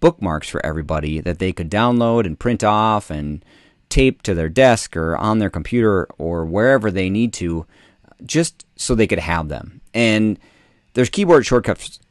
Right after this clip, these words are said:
for everything. It's just that you need to figure out what those keyboard shortcuts are within the specific application that you're using,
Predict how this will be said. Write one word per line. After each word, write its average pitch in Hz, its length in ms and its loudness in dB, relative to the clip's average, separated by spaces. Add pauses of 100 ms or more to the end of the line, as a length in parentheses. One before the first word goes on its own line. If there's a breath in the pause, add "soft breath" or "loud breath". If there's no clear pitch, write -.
for 101 260 0
everything. 87 540 -2
It's 85 120 -6
just - 200 -4
that - 100 -2
you 98 180 -2
need 107 200 2
to 85 80 -6
figure 90 420 -2
out 82 220 -2
what 87 300 0
those 87 200 -2
keyboard 78 400 -8
shortcuts 85 400 -8
are 101 320 2
within 92 560 -2
the 87 240 -4
specific - 520 -8
application 76 580 -4
that - 160 -8
you're 90 120 -2
using, 135 380 0